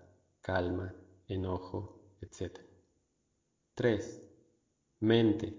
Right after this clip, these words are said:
Los pensamientos que surjan en la mente, del pasado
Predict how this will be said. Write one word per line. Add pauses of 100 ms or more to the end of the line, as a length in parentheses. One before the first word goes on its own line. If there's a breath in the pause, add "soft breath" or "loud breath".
(840)
Los
pensamientos
que
surjan
en
la
mente, (520)
del
pasado